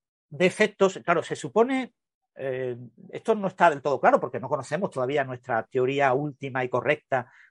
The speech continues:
de la gravitación cuántica. Se supone que una teoría de gravitación cuántica podría dotar al espacio-tiempo de una cierta de-,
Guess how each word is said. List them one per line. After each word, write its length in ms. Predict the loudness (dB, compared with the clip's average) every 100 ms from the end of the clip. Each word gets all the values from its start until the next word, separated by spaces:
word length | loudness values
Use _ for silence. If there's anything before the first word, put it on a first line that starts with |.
| _
de 140 | -2
la 80 | 0
gravitación 420 | 0 -2 -4 0
cuántica. 560 | 4 2 2 -2 -2 -2 -20 _
Se 120 | -8
supone 260 | 0 2 4
que 40 |
una 140 | 4 2
teoría 200 | 6 6
de 60 |
gravitación 440 | 6 4 2 -4 2
cuántica 420 | 2 4 0 4
podría 640 | 4 4 4 0 4 6
dotar 480 | 6 4 4 6 4 0
al 140 | -4
espacio-tiempo 920 | -2 -4 2 0 2 -2 -2 0 0
de 160 | 0 -4
una 140 | -2
cierta 580 | -4 2 4 6 6 6
de-, 200 | 6 2